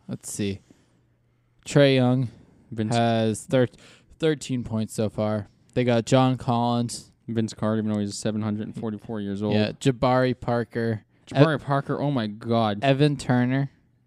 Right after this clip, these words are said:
Speaker 2: Evan Turner is on the Hawks, wow.
Speaker 1: Chandler
Speaker 2: He's on the Celtics.
Speaker 1: Parsons.
Speaker 2: Uh, Kevin Hunter, he's improving.
Speaker 1: Alex Len.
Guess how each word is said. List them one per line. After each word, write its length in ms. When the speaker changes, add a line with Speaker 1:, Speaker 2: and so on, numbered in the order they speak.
Speaker 2:
Evan 260
Turner 480
is 120
on 140
the 60
Hawks, 440
wow. 300
Speaker 1:
Chandler 380
Speaker 2:
He's 180
on 80
the 80
Celtics. 120
Speaker 1:
Parsons. 340
Speaker 2:
Uh, 460
Kevin 280
Hunter, 460
he's 240
improving. 640
Speaker 1:
Alex 460
Len. 500